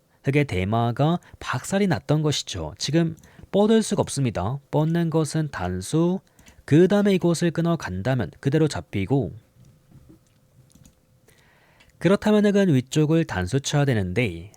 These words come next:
하나 때려두고 그 다음에 이곳을 쭉쭉 막아가니까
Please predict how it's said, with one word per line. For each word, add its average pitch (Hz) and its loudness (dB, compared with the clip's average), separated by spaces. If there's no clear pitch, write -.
하나 127 -2
때려두고 143 0
그 143 4
다음에 175 2
이곳을 165 0
쭉쭉 160 -2
막아가니까 107 -2